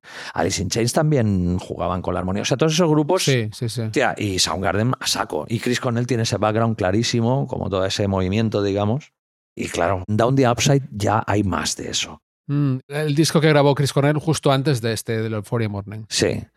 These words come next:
Speaker 2: Sí.
Speaker 1: Que, por cierto, además, grabaron ese disco y tal, y parece ser que se separaron, bueno, pues supongo que por peleas con, ah, sí, con cosas de creatividad, de que precisamente Chris Cornell quería más melodía, más armonía, y Kim Thayil quería más riff.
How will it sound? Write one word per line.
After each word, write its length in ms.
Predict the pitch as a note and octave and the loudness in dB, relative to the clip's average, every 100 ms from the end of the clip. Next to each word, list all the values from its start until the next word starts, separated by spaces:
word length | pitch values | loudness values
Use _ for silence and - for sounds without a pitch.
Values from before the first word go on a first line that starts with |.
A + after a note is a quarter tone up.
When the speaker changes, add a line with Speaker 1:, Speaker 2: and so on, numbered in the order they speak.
| - | -10
Speaker 2:
Sí. 80 | G#2+ G2 _ - | -8 -8 _ -4
Speaker 1:
Que, 100 | A#2+ | 0
por 160 | G#2+ G2 | 0 0
cierto, 320 | A2 G2+ B2 | 0 2 2
además, 460 | A2+ A2+ C3+ - - | 4 4 2 0 -2
grabaron 360 | F#2+ F#2 A2 | 0 2 2
ese 180 | A2+ A2+ | 2 2
disco 380 | C#3+ E3 - D3 | 2 2 2 2
y 40 | |
tal, 220 | C3+ C#3+ D#3+ | 4 2 4
y 40 | |
parece 280 | A2+ G2 G#2+ | 2 0 -2
ser 140 | F#2+ | -2
que 80 | G#2 | -2
se 80 | E2+ | -4
separaron, 580 | F#2 - E2+ F#2+ F2+ D2 | -4 -4 0 0 0 -2
bueno, 240 | A#1 - | -6 -6
pues 140 | - | -6
supongo 480 | - - E2+ D#2+ E2+ | -6 -6 -4 0 0
que 100 | F2 | 0
por 160 | D#2+ D#2+ | 0 -2
peleas 280 | D#2+ F2 E2+ | 0 0 0
con, 480 | - D#2 D2 D2+ - | -2 -2 -2 -4 -6
ah, 160 | - - | -8 -6
sí, 420 | - A#2 D2 - | -2 -2 -2 -8
con 320 | - D2 C#2 - | -10 -10 -10 -10
cosas 300 | - B2+ D3 | -4 -2 0
de 100 | B2+ | 0
creatividad, 640 | G#2+ G#2 G2 G2 F#2+ G#2 A2 | 0 0 0 0 2 2 2
de 220 | G2+ F2 - - - - | 2 -2 -6 -14 -14 -4
que 180 | G#2+ - | -4 -2
precisamente 640 | G#2+ A2+ G#2+ A2 A#2+ G#2+ | -2 0 2 2 2 2
Chris 160 | A2 - | 0 0
Cornell 260 | G#2 A2 | 2 4
quería 280 | G#2 F#2 A2 | 4 2 2
más 160 | G#2 G#2 | 0 2
melodía, 360 | G2 G2 G#2 | 4 4 4
más 200 | F#2+ F#2 | 2 2
armonía, 340 | F#2 F#2 G2 G2+ | 2 2 0 0
y 60 | |
Kim 160 | G#2 G2 | -2 -2
Thayil 240 | F2 E2+ | -2 -2
quería 240 | F2+ F#2 G2+ | 0 0 0
más 120 | E2 | 0
riff. 300 | F2+ D#2+ | -2 -2